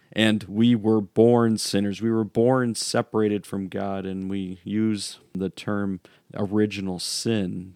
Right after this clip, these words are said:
to be able to understand that. We've inherited sin from our first parents.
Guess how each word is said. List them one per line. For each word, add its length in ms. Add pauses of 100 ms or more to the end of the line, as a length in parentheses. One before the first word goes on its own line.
to 100
be 160
able 220
to 120
understand 800
that. 200
We've 220
inherited 840
sin 520 (920)
from 260
our 200
first 540
parents. 800